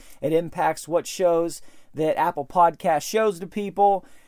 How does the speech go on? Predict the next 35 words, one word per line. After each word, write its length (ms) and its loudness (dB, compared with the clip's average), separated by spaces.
And, 440 -6
um, 580 -4
you 140 -6
know, 180 -4
it 100 -6
just 400 -4
does 240 2
a 60 2
lot 440 4
in 140 -6
order 280 -2
to 80 -4
help 300 -4
get 160 -8
this 220 -10
to 80 -8
more 180 -2
people. 360 -8
So 120 -12
head 240 2
to 80 4
Apple 280 0
Podcast, 800 2
leave 260 0
a 60 2
review. 320 0
Won't 220 -2
take 240 -4
you 60 -8
more 200 -2
than 120 -6
two 240 -6
minutes. 520 -8
And, 340 -2
uh, 280 -2